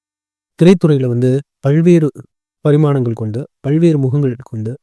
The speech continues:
ஒரு சிறந்த நகைச்சுவை நடிகராக மட்டுமில்லாமல், பல்வேறு பரிணாமங்களில் சிறந்து விளங்கிய ஒரு தனித்திறமை பொருந்திய, அவர் உடல் மொழியாலேயே மக்கள் அனைவரையும் கவர்ந்திழுக்கும் வல்லமை பொருந்திய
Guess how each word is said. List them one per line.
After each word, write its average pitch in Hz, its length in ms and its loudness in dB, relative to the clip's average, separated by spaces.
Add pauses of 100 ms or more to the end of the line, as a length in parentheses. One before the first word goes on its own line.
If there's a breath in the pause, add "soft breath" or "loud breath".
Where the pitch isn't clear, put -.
ஒரு 123 300 -10
சிறந்த 156 560 -2 (680 soft breath)
நகைச்சுவை 156 440 0
நடிகராக 120 440 -2
மட்டுமில்லாமல், 113 640 -6 (1040)
பல்வேறு 147 460 0
பரிணாமங்களில் 135 680 -2
சிறந்து 139 260 0
விளங்கிய 107 340 -2 (1300)
ஒரு 131 160 -2 (120)
தனித்திறமை 151 500 0
பொருந்திய, 117 400 -6 (960)
அவர் 135 140 -2
உடல் 147 320 2
மொழியாலேயே 151 500 2 (1000)
மக்கள் 135 300 -2
அனைவரையும் 147 460 0 (640)
கவர்ந்திழுக்கும் 143 560 -2
வல்லமை 156 320 2
பொருந்திய 113 320 -2